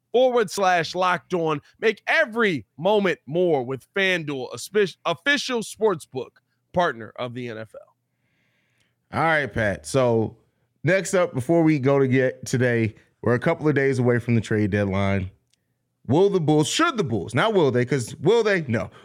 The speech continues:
Speaker 2: But should they be <laughs> buyers or sellers at the trade deadline?
Speaker 1: N-, I, I'm gonna be real with you. I think they should be. I think we have so much P T S D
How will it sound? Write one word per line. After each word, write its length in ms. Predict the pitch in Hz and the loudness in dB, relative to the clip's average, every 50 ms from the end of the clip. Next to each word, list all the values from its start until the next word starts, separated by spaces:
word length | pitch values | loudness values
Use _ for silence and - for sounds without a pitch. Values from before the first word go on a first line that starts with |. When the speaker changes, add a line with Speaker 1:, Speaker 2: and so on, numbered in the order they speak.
| _ | _
Speaker 2:
But 180 | - 180 208 202 | 0 0 0 0
should 300 | - - - 302 294 233 | 0 0 2 0 2 2
they 160 | 226 220 214 | 0 0 0
be 180 | 208 180 208 196 | 0 0 0 2
<laughs> 140 | - - - | 2 2 2
buyers 440 | 220 208 214 - - 233 226 170 | 2 2 0 0 -2 -2 0 0
or 80 | 170 170 | 0 0
sellers 680 | - - - - 170 160 - - 165 143 147 143 143 143 | 0 -2 -2 0 0 0 2 2 2 2 2 0 0 -2
at 240 | - 143 139 - 113 | -4 -4 -4 -4 -4
the 80 | 143 | -4
trade 400 | 123 113 - 131 117 107 - 101 | -4 -2 -2 0 0 -2 -2 -4
deadline? 440 | 92 - - - 90 - - - - - _ - | -8 -8 -8 -10 -12 -14 -18 -20 -20 -20 _ -16
Speaker 1:
N-, 100 | - - - _ | -16 -16 -16 _
I, 160 | - - 113 - - - | -12 -10 -10 -10 -10 -10
I'm 180 | 110 131 151 | -8 -8 -8
gonna 120 | 170 170 160 | -8 -8 -8
be 140 | 156 156 | -8 -8
real 160 | 160 165 190 190 | -8 -10 -10 -12
with 160 | 147 - - | -14 -16 -20
you. 60 | - _ _ _ _ _ _ _ _ _ _ _ _ _ _ _ _ _ - | -20 _ _ _ _ _ _ _ _ _ _ _ _ _ _ _ _ _ -20
I 80 | 113 110 | -18 -16
think 260 | - - 147 143 - | -12 -10 -10 -8 -6
they 140 | 147 139 131 | -6 -6 -6
should 400 | 117 - - - 160 160 156 143 | -8 -10 -8 -6 -4 -4 -4 -4
be. 320 | 131 135 131 139 170 196 - _ _ _ _ _ _ _ _ _ _ _ _ _ _ _ _ _ _ _ _ _ _ _ _ _ _ _ _ _ _ _ _ _ _ _ - | -4 -6 -6 -6 -8 -14 -20 _ _ _ _ _ _ _ _ _ _ _ _ _ _ _ _ _ _ _ _ _ _ _ _ _ _ _ _ _ _ _ _ _ _ _ -6
I 140 | 113 143 151 | -6 -6 -6
think 320 | - - 180 180 160 123 - | -4 -2 -2 -2 -2 -4 -6
we 520 | - 123 143 151 160 165 170 175 170 143 - - | -4 0 2 2 2 2 0 0 -4 -6 -10 -10
have 440 | 110 110 127 131 135 131 120 107 - | -6 -2 -2 0 0 0 -2 -4 -8
so 260 | - - 143 143 151 | -6 -2 0 0 0
much 300 | 160 160 156 160 - - | 0 0 -2 -4 -6 -8
P 160 | - 147 151 | -10 -10 -10
T 220 | 151 - - 165 165 | -10 -8 -6 -4 -4
S 200 | 165 - 170 - | -4 -4 -6 -8
D 380 | 151 123 123 113 101 110 120 | -6 -4 -4 -4 -4 -8 -12